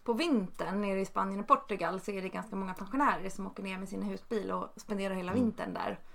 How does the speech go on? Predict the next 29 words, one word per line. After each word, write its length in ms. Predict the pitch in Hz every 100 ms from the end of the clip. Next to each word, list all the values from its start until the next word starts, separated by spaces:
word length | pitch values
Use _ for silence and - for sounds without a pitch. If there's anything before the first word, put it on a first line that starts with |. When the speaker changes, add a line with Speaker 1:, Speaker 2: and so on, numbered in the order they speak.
| - -
Speaker 1:
för 160 | -
att 80 | 196
fly 280 | 226 175 190
svenska 440 | - 196 196 -
kylan. 480 | 185 185 170 175 220 - - - - - - - -
Medan 260 | 220 208 196
på 100 | 208
sommaren 380 | 220 202 208
är 80 | 202
det 60 | 190
mer 440 | 185 175 175 190 - - - - - - - -
barnfamiljer 880 | 202 185 180 196 190 185 185 175 175
och 200 | 175 175 - - - - -
ungdomar 480 | 214 185 180 185 185
och 60 | 185
backpackers. 680 | 202 - - 180 - 180 170
Och 200 | 165 165
jag 100 | 196
tror 120 | 330
vi 60 | 247
har 60 |
träffat 260 | 214 170 170
alla 400 | - 196 180 190
s-, 260 | 175 - - - - -
alla 260 | 233 202 226
<laughs> 220 | 240 233
sorters 240 | - 240
Speaker 2:
Mm. 220 | 220 233 214 -
Speaker 1:
människor. 760 | 185 202 185 196 - - 214